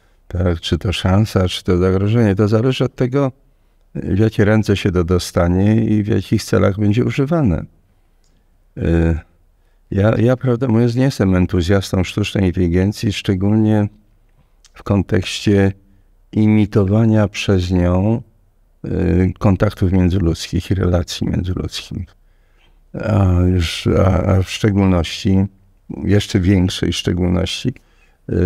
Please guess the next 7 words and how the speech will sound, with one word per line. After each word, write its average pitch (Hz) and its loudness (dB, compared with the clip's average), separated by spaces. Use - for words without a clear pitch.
no, 95 2
y, 87 -4
zatrudniania 98 2
inteligencji, 95 0
sztucznej - -2
inteligencji 92 2
do, 90 2